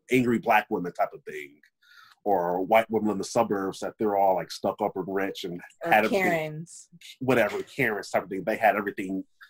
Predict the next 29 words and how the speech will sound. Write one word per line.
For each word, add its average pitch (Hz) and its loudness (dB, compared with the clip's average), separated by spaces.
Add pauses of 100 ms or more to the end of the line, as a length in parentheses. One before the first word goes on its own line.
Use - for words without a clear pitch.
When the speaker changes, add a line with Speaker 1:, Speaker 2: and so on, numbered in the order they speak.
(280)
Speaker 1:
handed 120 4
to 110 -6
them. 92 -6 (120)
Um, 90 -4 (1160)
I, 139 4 (140)
I 131 6
don't 156 0
wanna 180 0
get 143 -10
to 123 -2
a - -6
point 123 -2
where 104 -2
white 101 -2
people, 110 0
if 110 -6
I 107 -6
could - -12
say 117 0
that, 95 4 (120)
feel 110 2
like 98 0
they 110 0
have 98 0
to 85 -12
teach - -10
their 101 -4
kids 98 -2
that, 92 0